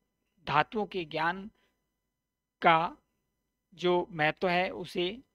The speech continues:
साबित किया जा सकता है, उसके विषय में जानकारी प्राप्त की जा सकती है। वहीं दूसरी तरफ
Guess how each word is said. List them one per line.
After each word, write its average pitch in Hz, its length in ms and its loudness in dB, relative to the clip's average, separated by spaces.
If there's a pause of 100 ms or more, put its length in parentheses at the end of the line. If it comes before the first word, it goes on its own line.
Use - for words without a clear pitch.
(100)
साबित 175 380 0
किया 180 180 -2
जा 170 160 -4
सकता 170 320 -14
है, 180 240 -8 (280)
उसके - 300 -2
विषय 170 260 -4
में 170 120 -8
जानकारी 160 380 -4
प्राप्त 170 260 0
की 175 120 -10
जा 170 180 -6
सकती 165 360 -16
है। 165 120 -10
वहीं 196 260 -6
दूसरी 196 320 -8
तरफ 143 220 -12